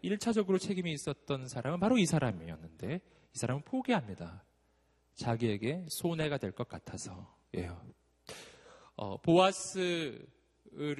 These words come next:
만나기 전에, 보아스에게 가기 전에 먼저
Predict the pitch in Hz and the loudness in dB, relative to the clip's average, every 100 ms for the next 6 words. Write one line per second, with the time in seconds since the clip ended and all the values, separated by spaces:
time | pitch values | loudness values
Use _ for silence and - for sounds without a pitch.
0 | 151 151 190 - - 123 127 131 131 - | -2 -2 -6 -10 -8 -6 -4 -2 -2 -4
1 | 104 90 87 95 - 131 143 160 - 151 | -6 -6 -8 -10 -4 2 4 2 0 -4
2 | 143 143 107 107 117 104 131 135 107 120 | -2 -4 -4 -4 -4 -6 -10 -8 -6 -4
3 | 117 165 233 | 4 6 6